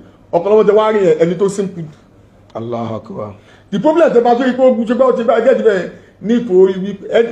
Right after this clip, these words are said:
Speaker 1: wà láìtẹ̀lẹ̀ ẹ̀ẹ́dẹ́gbẹ̀rún.
Speaker 2: Allahu Akbar.
Speaker 1: Àmọ́ kò fẹ́ cheating.
Speaker 2: Bẹ́ẹ̀ni.
Speaker 1: Tó bá ti
Speaker 2: Olódodo.
Speaker 1: kọ́ pé àbòsí lè fẹ́ ṣe kó wù yìí, ó lè lọ pé gbogbo tó bá yà, òun máa kò síbẹ̀.
Speaker 2: Ó rẹ́dí àti fẹ̀mí rẹ̀
Speaker 1: Ẹgbẹ́
Speaker 2: lérí,
Speaker 1: bẹ́ẹ̀.
Speaker 2: lérí òdodo.
Speaker 1: That is it.
Speaker 2: Hmm.
Speaker 1: Lórí ti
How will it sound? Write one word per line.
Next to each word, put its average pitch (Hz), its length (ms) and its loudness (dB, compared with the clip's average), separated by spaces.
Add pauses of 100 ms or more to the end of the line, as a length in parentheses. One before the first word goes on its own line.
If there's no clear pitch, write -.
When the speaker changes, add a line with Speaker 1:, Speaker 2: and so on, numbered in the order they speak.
Speaker 1:
wà 196 140 2
láìtẹ̀lẹ̀ 202 480 0
ẹ̀ẹ́dẹ́gbẹ̀rún. 185 560 0 (560)
Speaker 2:
Allahu 101 440 -10
Akbar. 101 340 -14 (200)
Speaker 1:
Àmọ́ 196 260 -2
kò 233 60 2 (140)
fẹ́ 156 120 2
cheating. 165 340 -10 (800)
Speaker 2:
Bẹ́ẹ̀ni. 156 300 2 (340)
Speaker 1:
Tó 277 80 2
bá 302 140 4
ti 196 80 0
Speaker 2:
Olódodo. 185 180 0
Speaker 1:
kọ́ 285 180 4
pé 302 120 4 (220)
àbòsí 233 460 0
lè 269 100 4
fẹ́ 262 160 4
ṣe 240 80 -2
kó 269 140 2
wù 233 60 0
yìí, 208 280 -6
ó 196 80 2
lè 240 140 2
lọ 190 80 0
pé 180 100 -4
gbogbo 220 380 2
tó 254 100 2
bá 254 120 4
yà, 208 100 4 (180)
òun 160 120 -6
máa 175 120 0
kò 170 140 -8
síbẹ̀. 180 220 -4
Speaker 2:
Ó 185 80 4
rẹ́dí 196 420 2
àti 156 220 2
fẹ̀mí 151 300 2
rẹ̀ - 100 2
Speaker 1:
Ẹgbẹ́ 170 180 4
Speaker 2:
lérí, 156 140 2
Speaker 1:
bẹ́ẹ̀. 165 160 0
Speaker 2:
lérí 170 160 4
òdodo. 135 360 0
Speaker 1:
That 233 220 0
is 165 120 -8
it. 170 220 -10 (220)
Speaker 2:
Hmm. 156 200 -6 (1500)
Speaker 1:
Lórí 226 340 4
ti 190 320 -4